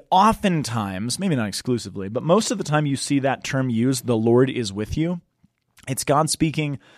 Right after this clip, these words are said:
to someone who's going to have a great and really difficult mission ahead of them. So in other words, he says to Moses as he has to go speak to Pharaoh and tell him to let his people free, "The Lord will be with you." He says to Jeremiah when he has to call out the hypocrisy of the temple, "The Lord will be with you." To Elijah,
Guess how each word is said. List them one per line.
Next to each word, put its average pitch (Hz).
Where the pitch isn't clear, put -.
to 147
someone 147
who's 135
going 135
to 135
have 131
a 139
great 120
and 113
really 131
difficult 110
mission 98
ahead 76
of 87
them. -
So 139
in 135
other 131
words, 127
he 127
says 123
to -
Moses 123
as 107
he 117
has 110
to -
go 113
speak -
to 117
Pharaoh 107
and 95
tell 90
him 90
to 98
let 95
his 92
people 90
free, 98
"The 92
Lord 113
will 113
be 110
with 101
you." -
He -
says 117
to 104
Jeremiah 113
when 87
he 95
has 95
to -
call 107
out 98
the 98
hypocrisy 104
of 90
the 101
temple, 101
"The 82
Lord 104
will 117
be 120
with 135
you." 98
To 98
Elijah, 107